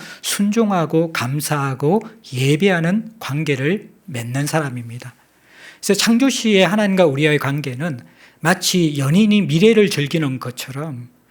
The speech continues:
시간 가는 줄 모르고 동산을 그리면서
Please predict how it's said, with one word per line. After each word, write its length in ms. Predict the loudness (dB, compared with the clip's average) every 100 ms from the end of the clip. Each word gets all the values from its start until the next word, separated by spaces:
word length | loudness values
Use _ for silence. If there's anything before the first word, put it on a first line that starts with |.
| _
시간 340 | 0 4 6
가는 240 | 6 4 4
줄 160 | 2
모르고 360 | 2 0 0 0
동산을 460 | 0 0 2 2 2
그리면서 840 | 0 -2 -2 -6 -8 -6 -6 -6